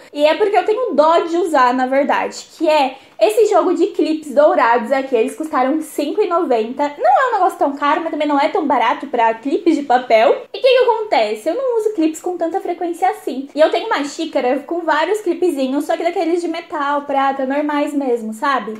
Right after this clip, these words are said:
E aí que eu fico esperando aqueles acabarem pra só então eu colocar esses aqui. Só que, sei lá, gente, parece que o negócio se multiplica lá dentro porque eles nunca acabam.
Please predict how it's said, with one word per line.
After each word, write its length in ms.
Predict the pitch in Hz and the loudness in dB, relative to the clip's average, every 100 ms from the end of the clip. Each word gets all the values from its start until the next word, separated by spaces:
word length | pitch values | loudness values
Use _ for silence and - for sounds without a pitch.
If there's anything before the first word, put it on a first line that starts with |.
| - | -4
E 40 | |
aí 140 | 427 427 | 0 2
que 60 | |
eu 40 | 415 | 0
fico 120 | - | -4
esperando 420 | - 359 302 320 | 0 4 4 4
aqueles 300 | 320 294 277 | 0 0 0
acabarem 580 | 285 - 320 302 294 370 | 0 0 0 2 2 -2
pra 220 | 415 339 | -2 -2
só 180 | - 349 | -2 -4
então 260 | 311 349 339 | -2 -2 -2
eu 60 | |
colocar 420 | 392 370 392 330 | 2 0 0 -2
esses 200 | 330 330 | 0 0
aqui. 360 | 339 427 415 359 | -2 0 0 0
Só 160 | 294 269 | -4 -4
que, 340 | 294 285 285 | -4 -6 -6
sei 140 | 330 381 | -6 0
lá, 140 | 339 | 0
gente, 160 | 262 - | 0 -4
parece 240 | 262 254 | -4 -4
que 60 | 277 | -2
o 20 | |
negócio 260 | 277 311 | -2 -2
se 60 | - | -2
multiplica 640 | 262 285 - - 320 320 | -2 -4 -6 -4 -2 2
lá 120 | 320 285 | 2 4
dentro 240 | 262 302 | 2 -2
porque 160 | 330 311 | -2 -2
eles 240 | 320 349 | 0 0
nunca 320 | 285 285 320 | 0 0 0
acabam. 520 | 285 294 226 180 185 | -4 -4 -4 -4 -8